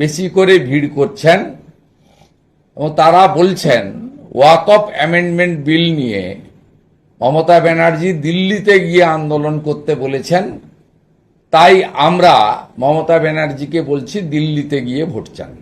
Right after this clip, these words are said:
তাই এই টোটোর ছেলেপেলেদের জোর করে মিছিলে, মিটিংয়ে এই রেজিস্ট্রেশনের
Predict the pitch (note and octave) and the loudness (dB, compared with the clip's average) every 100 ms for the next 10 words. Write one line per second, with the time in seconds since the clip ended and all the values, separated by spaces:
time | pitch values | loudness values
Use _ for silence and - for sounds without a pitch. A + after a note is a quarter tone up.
0 | _ _ _ _ _ _ _ _ _ _ | _ _ _ _ _ _ _ _ _ _
1 | _ _ _ _ _ F#3+ A3 A3 A3+ - | _ _ _ _ _ 2 6 6 4 4
2 | G3+ G#3 A#3+ A3+ - F#3+ G#3 G#3 G#3 G3+ | 2 4 2 2 -2 0 0 2 2 2
3 | C#3 A#2 G2+ - _ _ _ _ _ _ | 0 -2 -4 -10 _ _ _ _ _ _
4 | _ _ _ _ _ F#3+ G#3+ A3+ - F3 | _ _ _ _ _ 4 6 6 4 0
5 | B2 F2 - _ _ _ _ _ _ _ | 0 -6 -12 _ _ _ _ _ _ _
6 | _ _ _ _ _ _ B2+ E3+ - A3+ | _ _ _ _ _ _ -6 -4 0 2
7 | G#3+ E3 A2 B2+ - D#3 E3 F#3+ G3 D#3+ | 4 2 0 -6 -4 -4 -2 -2 -2 0
8 | G#2 D#2+ - - _ _ _ _ _ _ | -2 -4 -10 -20 _ _ _ _ _ _
9 | _ _ _ B2 D3+ D#3+ E3+ G3 - - | _ _ _ -2 0 2 0 -2 -4 0
10 | G3+ A3 A3 G3+ C3 | 0 4 4 4 0